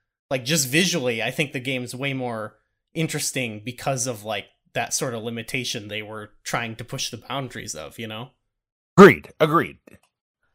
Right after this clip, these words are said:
Speaker 2: Uh, this was,
Speaker 1: Okay.
Speaker 2: like, for all intents and purposes, like, uncharted territory. So it really was like, "Hey,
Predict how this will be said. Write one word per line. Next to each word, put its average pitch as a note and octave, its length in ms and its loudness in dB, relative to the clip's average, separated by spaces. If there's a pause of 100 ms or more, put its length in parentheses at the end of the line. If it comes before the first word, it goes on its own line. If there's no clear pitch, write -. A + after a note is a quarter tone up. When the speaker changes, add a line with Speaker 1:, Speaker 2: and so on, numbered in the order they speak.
Speaker 2:
Uh, B2+ 220 4
this E3 300 0
was, D3+ 340 8
Speaker 1:
Okay. - 40 6 (100)
Speaker 2:
like, - 100 -14
for C#3 240 6
all C#3 200 8
intents C#3+ 340 2
and B2+ 100 -2
purposes, C3+ 480 -2
like, A2+ 280 0
uncharted C3 600 4
territory. C3+ 800 0
So C3+ 240 4
it C3+ 60 0
really D3+ 240 2
was D#3 240 4
like, A2 200 -4
"Hey, G#2+ 300 -8